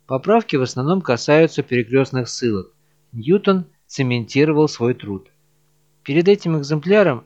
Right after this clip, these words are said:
видимо, существовал другой, более грубый, более несовершенный. Что бросается в глаза, когда смотришь на рукопись? Она определённо не является продуктом диктовки.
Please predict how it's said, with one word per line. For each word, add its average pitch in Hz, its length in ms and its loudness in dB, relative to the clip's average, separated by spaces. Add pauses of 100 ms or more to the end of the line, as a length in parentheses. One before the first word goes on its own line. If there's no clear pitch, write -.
видимо, 165 380 -2
существовал 147 540 0
другой, 143 560 -2 (180)
более 120 280 0
грубый, 139 540 -2 (240)
более 143 260 2
несовершенный. 127 800 -2 (540)
Что - 220 -4
бросается 170 560 2
в 127 80 -12
глаза, 143 440 2
когда 135 340 0
смотришь 139 400 -2
на 139 120 -2
рукопись? - 540 -10 (400)
Она 139 320 0
определённо 156 840 0 (260)
не 131 240 0
является 131 540 2
продуктом 120 540 -2
диктовки. 117 540 -8